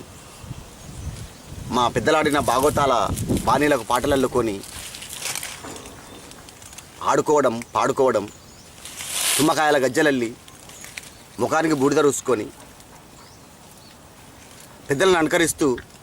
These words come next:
ఆటలు ఆడుకోవడం, పాటలు పాడుకోవడం చిన్ననాటి నుంచే ప్రారంభమైంది. అట్లా అట్లా మా అవ్వతో నేను చిన్నప్పుడు కూలికి పోయేటోని.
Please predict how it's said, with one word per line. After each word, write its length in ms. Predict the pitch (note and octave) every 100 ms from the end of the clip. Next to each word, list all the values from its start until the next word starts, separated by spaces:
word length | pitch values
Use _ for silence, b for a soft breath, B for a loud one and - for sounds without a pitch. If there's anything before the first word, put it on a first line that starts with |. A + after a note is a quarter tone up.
| - - - - - C#3
ఆటలు 180 | D3+ D3+
ఆడుకోవడం, 320 | C3+ C#3 C3 A#2+
పాటలు 220 | A#2+ C3+
పాడుకోవడం 340 | B2+ A#2+ A#2 G2+ A#2+
చిన్ననాటి 300 | B2 C3+ C#3
నుంచే 280 | B2+ C3 A#2+ -
ప్రారంభమైంది. 580 | G#2+ A#2+ A2+ G2+ F2+ - - - - - - - - - - - - -
అట్లా 200 | C3 F#3 D#3+
అట్లా 220 | C#3 E3 A2+ - - - - - - - - - - - - - - - - - - - - - A#2+
మా 60 | D3+
అవ్వతో 240 | D3 - F#3+
నేను 140 | E3+ C#3
చిన్నప్పుడు 360 | D#3 E3+ E3+ C#3 A#2+ - - -
కూలికి 260 | - E3+ E3
పోయేటోని. 400 | D#3 C3+ A#2 A2